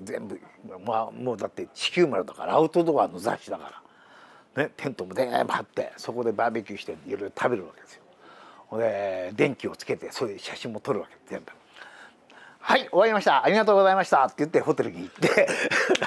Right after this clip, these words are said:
<laughs> ホテルに行って、ね、寝て、起きて、朝、そこでまた、あの、焚き火を焚いて、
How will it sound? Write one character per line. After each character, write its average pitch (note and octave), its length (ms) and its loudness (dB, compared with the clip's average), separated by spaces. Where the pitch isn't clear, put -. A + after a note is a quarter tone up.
<laughs> - 800 4
ホ E3 140 6
テ F3 100 8
ル E3+ 100 8
に D#3 100 6
行 D#3 120 4
っ - 20 -20
て、 C4 380 4
ね、 C3 1080 8
寝 F3 140 4
て、 G#3 300 6
起 - 100 -10
き - 20 -12
て、 - 320 6
朝、 G3+ 400 4
そ - 120 -2
こ G3+ 120 6
で A#3 120 8
ま F#3+ 140 4
た、 F3+ 260 4
あ D3 100 6
の、 C#3 200 0
焚 - 160 -8
き G3 160 -4
火 G3+ 140 4
を - 20 4
焚 - 320 -4
い E3+ 40 -6
て、 F3+ 340 4